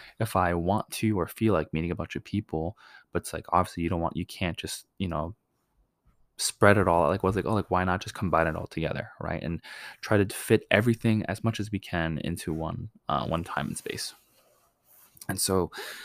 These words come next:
the thing is, like, my, my girlfriend is, is in New York right now for school, and then I'm down in Virginia. But, like, whenever I go see her, um, I also have other friends that are up there, and so, like, I try to squeeze in time to see them as well. And, you know, but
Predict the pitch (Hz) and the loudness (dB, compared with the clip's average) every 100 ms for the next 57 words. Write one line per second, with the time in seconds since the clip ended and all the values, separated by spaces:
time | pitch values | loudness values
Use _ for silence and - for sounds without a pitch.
0 | - - 127 123 110 101 92 90 82 71 | -12 0 6 6 6 4 2 2 2 0
1 | 85 101 92 95 90 - 90 82 - - | 0 4 4 2 -4 -2 -2 -2 -6 -6
2 | 85 90 85 85 90 90 - 104 87 87 | -4 -4 -4 -4 -2 -2 -4 -8 -6 -4
3 | 87 - - - 107 92 104 131 101 85 | -4 -6 -10 -2 0 2 0 -2 -2 -2
4 | 85 82 85 85 - - 98 92 - 80 | -2 -2 -4 -4 -6 -2 -2 -2 -4 -4
5 | - 92 90 82 82 - - 143 131 85 | 0 0 0 -2 -4 -4 0 0 2 2
6 | 85 - - - - _ _ - 87 82 | 0 -2 -14 -20 -20 _ _ 0 0 0
7 | - 139 147 - 95 - 87 90 92 90 | 0 4 4 2 0 2 0 0 -4 -4
8 | - - - 85 87 - - - - 87 | -4 -6 -4 -4 -4 -4 -10 -10 -6 -4
9 | 90 - 87 87 - 85 82 82 - 90 | -4 -4 -6 -6 -4 -4 -2 -6 -6 -8
10 | - - - - - 135 123 120 104 87 | -6 -8 -6 -10 -2 2 4 4 4 0
11 | - - - - - 95 78 78 | -6 -20 -20 -20 -8 -4 -2 -2